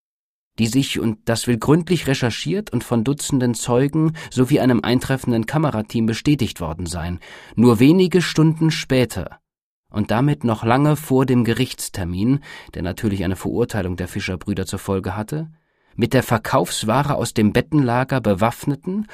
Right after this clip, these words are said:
und als tosende Meute die Karlsallee hinaufzogen, um Heinrich Goner zu rächen.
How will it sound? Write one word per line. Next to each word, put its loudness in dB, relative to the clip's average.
und -2
als -2
tosende 4
Meute 4
die -2
Karlsallee 0
hinaufzogen, 0
um -2
Heinrich 0
Goner 0
zu -6
rächen. -8